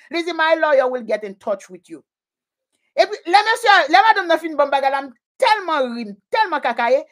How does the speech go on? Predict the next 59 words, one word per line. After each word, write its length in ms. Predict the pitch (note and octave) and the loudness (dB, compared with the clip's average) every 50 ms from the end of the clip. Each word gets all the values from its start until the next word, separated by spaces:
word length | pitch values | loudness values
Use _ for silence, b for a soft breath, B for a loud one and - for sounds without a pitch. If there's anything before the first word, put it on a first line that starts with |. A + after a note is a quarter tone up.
| b b b | b b b
epi 160 | - G#4 G#4+ | -12 -12 -12
m 120 | G#4+ G#4 E4 | -12 -12 -10
di 80 | F#4+ F4+ | -10 -8
m: 80 | F4 | -8
e 60 | F4+ F4 | -8 -10
sa 240 | - - G#4+ G#4+ G4 | -10 -6 -4 -4 -4
l 80 | F4 C#4 | -4 -6
di 100 | A#3 C4 | -8 -8
a 100 | C4 C4 C4 | -8 -8 -8
fè 120 | C#4 C#4 | -10 -14
sans." 300 | C#4 - A4 G#4+ F4 - - _ _ _ _ _ _ _ _ _ _ _ _ _ _ _ _ _ _ _ _ - | -12 -12 -14 -14 -14 -16 -20 _ _ _ _ _ _ _ _ _ _ _ _ _ _ _ _ _ _ _ _ 0
Epi 280 | D4 E4+ D#4 F4 F#4+ F4+ | 0 0 0 -2 -6 -6
m 140 | F4+ F4 E4 D4 | -6 -10 -10 -6
di 180 | F#4 F#4 F4+ F4+ F4+ | -6 -6 -4 -4 -2
madanm 320 | F#4+ F#4+ E4+ D4+ C#4 C4+ | -4 0 0 -2 -4 -4
nan 120 | C4+ C4 | -8 -8
konsa: 240 | C4 C4 B3 C4 A#3+ A3+ | -8 -10 -8 -8 -8 -6
"Ke, 160 | C#4 C#4+ D4 - | -4 -4 -4 -4
oke, 220 | C#4+ C#4+ - A#3 A3+ | -6 -12 -12 -14 -16
kite 160 | D#4+ A#3+ D#4+ | -14 -14 -14
m 80 | D#4+ D#4 | -10 -8
poze 160 | D4 C4 A3 | -8 -8 -8
w 80 | G3+ | -8
yon 80 | F3+ F3+ | -14 -14
kesyon. 240 | F3+ E3+ - D#3+ A2+ b b b b b b | -16 -20 -20 -20 -20 b b b b b b
Lè 160 | A3 D4 E4+ | 0 0 0
nou 120 | F4 F4+ F4 | 0 -2 -6
t 80 | F4+ | -8
ap 120 | E4 - - | -8 -6 -6
kòmanse 380 | D#4+ D4+ D4+ D4 D4 - C4 | -6 -4 -4 -8 -4 -4 -4
relasyon 480 | A#3+ A#3+ A#3 A3+ A3 A3+ - A#3 A#3 A#3 | -4 -4 -6 -8 -8 -8 -12 -10 -10 -10
an, 80 | A3+ _ | -10 _
kòman 400 | - E4 D4+ D4 C#4+ C#4+ C#4+ C4 | -4 -2 -2 -2 -2 -6 -10 -10
nou 80 | B3+ G#3+ | -14 -14
te 120 | A3 - | -14 -10
kòmanse 420 | - F3+ F3 F3 E3 - _ D#3 C3 | -10 -10 -10 -10 -14 -16 _ -20 -20
l?" 60 | A#2+ _ _ _ _ b b b b b | -20 _ _ _ _ b b b b b
Kounye 200 | - C4 C4 B3 | -2 0 0 0
a, 60 | A3+ G#3+ | -2 -2
dam 160 | A3 G#3+ G#3 | -2 -6 -6
nan 120 | G#3 G3+ | -8 -8
kòmanse 420 | G3+ A3 G3 G3+ G3 - - C4+ C4 | -8 -6 -8 -8 -10 -6 -4 -4 -4
esplike. 320 | C4 - - A3 G#3+ G3 F3 | -4 -6 -16 -18 -14 -14 -16
M 80 | F3 E3+ | -16 -14
di: 100 | E3 F3 | -16 -16
"Anhan, 720 | D#3 C#3+ C#3 C#3+ D#3+ G#3 C#4 E4+ F#4+ F#4+ F#4 E4 B3+ F#3+ F#3 - | -16 -16 -18 -16 -12 -10 -6 -2 -2 -2 -2 -2 -4 -4 -4 -6
daswè, 340 | F#3+ G#3 G#3 - A3 G#3 G#3 | -8 -8 -8 -8 -10 -10 -10
de 80 | G#3+ | -10
pwoblèm 320 | G#3 - A#3 A#3+ A#3+ B3 B3+ - | -12 -8 -8 -8 -8 -8 -14 -12
sa, 260 | - D#4+ D#4+ - - _ _ _ b b b b | -8 -8 -8 -8 -8 _ _ _ b b b b
sa 180 | b - C#4+ C4+ | b 2 2 2
vle 160 | B3+ C4 B3 A#3+ | 4 2 -2 -2
di 160 | C#4+ F#4 F4 | -2 -6 -4
ou 160 | D4 C4 A#3+ | -2 -4 -4
menm, 240 | C4 F4+ G4+ F#4+ - | -4 -6 -8 -8 -4
ou 140 | D4 D4+ D4 | -6 -4 -2
pa 140 | C#4 B3+ A3+ | 0 -2 -2
t 80 | A3 G3+ | -4 -6
janm, 240 | F#3+ D#4 G4 G#4 | -2 -2 -2 -2